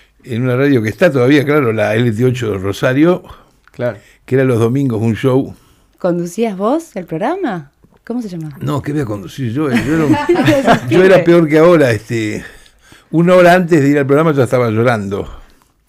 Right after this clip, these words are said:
Speaker 1: Tenía miedo de que me miraba la gente cuando yo cantaba. Entonces era una tortura para mí, ¿sabes? Este, y, y mi vieja me convencía los domingos, era a las once, era un show mío,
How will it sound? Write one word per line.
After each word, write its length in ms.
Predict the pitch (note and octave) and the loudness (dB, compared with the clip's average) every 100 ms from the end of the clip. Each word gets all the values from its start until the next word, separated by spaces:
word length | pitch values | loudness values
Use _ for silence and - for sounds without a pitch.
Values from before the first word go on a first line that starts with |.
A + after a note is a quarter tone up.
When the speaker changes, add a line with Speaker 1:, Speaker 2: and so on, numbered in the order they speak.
| _ _ _ _ | _ _ _ _
Speaker 1:
Tenía 280 | - B2 C#3 | -4 0 2
miedo 480 | D3 E3 D3 A#2+ A2+ | 2 2 2 0 -4
de 100 | G#2 | -4
que 100 | A#2 | -4
me 140 | A2+ A2+ | -2 -2
miraba 280 | A#2+ C3+ B2+ | 0 0 0
la 120 | A2+ | -4
gente 260 | - C3+ A#2 | -4 -4 -4
cuando 200 | G#2 G2+ | -6 -6
yo 100 | A2+ | -8
cantaba. 640 | G#2 G2 A#2+ G#2 F#2+ - _ _ _ _ - _ _ _ | -8 -6 -6 -6 -10 -16 _ _ _ _ -20 _ _ _
Entonces 460 | G#2 G#2+ C#3+ D#3 D#3+ | -12 -8 -6 -8 -10
era 100 | D#3+ | -10
una 160 | C#3 | -12
tortura 680 | B2+ B2 A#2 - F3 C#3 G#2+ | -12 -12 -12 -10 -8 -8 -8
para 180 | G2+ G#2+ | -12 -14
mí, 200 | A2 G#2+ | -14 -14
¿sabes? 400 | - A2+ B2 - | -14 -12 -12 -12
Este, 400 | A2 - A#2 G#2 - - _ _ _ - - _ _ | -18 -12 -10 -10 -16 -20 _ _ _ -20 -20 _ _
y, 680 | - C3 B2 A#2+ A#2 A2+ G#2 - _ _ _ _ _ _ _ _ | -4 0 2 2 0 -2 -6 -10 _ _ _ _ _ _ _ _
y 100 | B2+ | -4
mi 120 | B2+ B2 | 0 2
vieja 280 | D3+ E3+ | 2 2
me 160 | F3+ D#3 | 0 0
convencía 560 | C#3 B2+ A2+ - E3 B2+ | -2 -2 -4 -2 0 0
los 140 | G#2 | -2
domingos, 560 | B2+ E3+ E3+ A2+ G2+ A2 | 0 0 2 0 -4 -4
era 180 | B2 | -4
a 40 | A#2+ | -4
las 220 | A2 - | -6 -4
once, 520 | D#3+ D3+ D3+ E3+ A2+ | -2 -2 -4 -4 -2
era 120 | C3+ | -2
un 100 | C#3+ | -2
show 220 | C3 F3 F3 | -2 0 2
mío, 360 | F#3 F#3 A#2+ | 2 0 -2